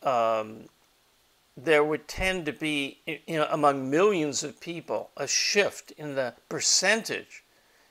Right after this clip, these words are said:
You know, like, suddenly ten or twenty percent of the people are fully rational Ayn Rand heroes. And in another, uh, situation, for some unknown reason, nobody,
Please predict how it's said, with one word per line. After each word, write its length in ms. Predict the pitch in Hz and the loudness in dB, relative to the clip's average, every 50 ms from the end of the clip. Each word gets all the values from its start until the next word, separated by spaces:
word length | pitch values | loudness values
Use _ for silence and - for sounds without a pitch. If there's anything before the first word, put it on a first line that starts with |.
| _ - | _ -6
You 120 | 160 170 | -4 0
know, 60 | 170 156 | 4 6
like, 280 | 143 135 127 - - | 6 6 4 0 -4
suddenly 760 | - - - - 180 185 180 160 165 143 135 131 120 120 120 _ _ _ _ _ _ _ - | -2 -2 2 6 6 4 4 4 -4 -2 -2 -2 -2 -4 -8 _ _ _ _ _ _ _ -12
ten 220 | - 190 185 180 170 | -2 0 0 2 2
or 100 | 160 139 | 0 -2
twenty 360 | - - 175 170 165 165 160 | -4 -4 -4 -2 -2 -2 -4
percent 440 | 160 - 151 131 - - 165 156 143 | -6 -6 -4 -4 -2 -2 0 -2 -2
of 100 | 135 120 | -4 -6
the 80 | - | -8
people 540 | - - 160 165 151 160 160 143 139 139 - - _ _ _ _ _ _ _ _ _ _ - | -8 -8 -8 -8 -8 -6 -6 -6 -6 -6 -8 -16 _ _ _ _ _ _ _ _ _ _ -2
are 320 | 151 147 143 135 127 117 | 4 6 6 8 6 4
fully 480 | - - - 170 175 185 180 165 156 147 | 0 -6 -6 -4 -2 0 0 0 -2 -2
rational 1000 | 139 135 147 143 143 147 156 156 147 - - 151 143 139 135 139 135 131 131 - | 0 4 4 6 6 6 6 4 2 0 0 0 -2 -2 -2 0 0 0 0 2
Ayn 360 | 143 151 147 151 147 143 139 | 4 4 4 4 2 0 0
Rand 360 | 139 143 143 143 147 139 120 113 | 2 2 4 4 2 0 -2 -2
heroes. 720 | 147 175 180 165 139 113 98 92 98 - - - - - _ _ _ _ _ _ _ _ _ _ _ _ _ _ _ _ _ _ _ - | 0 0 2 2 2 0 -2 -4 -6 -8 -14 -16 -18 -18 _ _ _ _ _ _ _ _ _ _ _ _ _ _ _ _ _ _ _ -4
And 260 | - 165 165 151 147 | 2 2 4 4 4
in 80 | 147 147 | 2 0
another, 760 | 143 143 139 139 147 156 156 165 165 156 151 143 - - - _ _ - | 0 0 2 4 4 4 4 4 2 2 2 0 0 -4 -10 _ _ -2
uh, 180 | 151 147 131 123 | 0 0 0 0
situation, 960 | - - - 190 - - - 160 139 143 139 135 123 - 165 156 151 151 156 - _ _ _ _ | -2 -8 -8 -6 -4 -4 -2 0 4 4 4 4 2 -2 -8 -8 -8 -10 -12 -18 _ _ _ _
for 140 | - 160 131 | -6 -6 -4
some 360 | - - 185 160 147 131 - - | -4 -2 0 0 -2 -2 -2 -2
unknown 420 | 165 156 147 143 139 135 135 131 | -2 -2 0 0 0 0 0 0
reason, 320 | 131 135 135 135 147 151 | -2 -4 -4 -4 -4 0
nobody, 540 | 160 180 190 180 160 151 139 127 113 98 90 | 4 4 4 6 8 8 8 8 4 0 -8